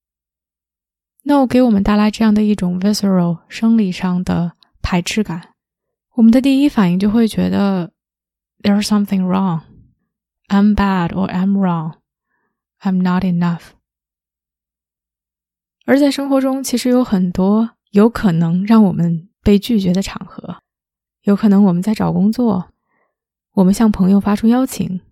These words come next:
或者我们在谈恋爱，要去约我们心爱的人。当我们 showing up，以我们最真实的身份出现的时候，我们都有可能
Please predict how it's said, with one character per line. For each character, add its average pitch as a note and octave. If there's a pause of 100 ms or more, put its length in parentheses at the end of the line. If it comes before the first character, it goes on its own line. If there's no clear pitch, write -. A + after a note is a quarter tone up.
(580)
或 -
者 E3+
我 E3+
们 E3+
在 F3+
谈 F3
恋 F#3+
爱， G3 (300)
要 F#3+
去 -
约 F#3+
我 G3
们 E3+
心 F#3+
爱 F#3
的 E3+
人。 E3+ (960)
当 E4
我 B3
们 F#3+
showing A#3
up， A3 (800)
以 G#3+
我 A#3
们 F3+
最 G#3+
真 A3+
实 A3+
的 G3+
身 A3+
份 A3+
出 A3
现 C4
的 F#3+
时 -
候， F#3+ (640)
我 G#3+
们 G#3
都 B3
有 G#3+
可 F#3
能 F3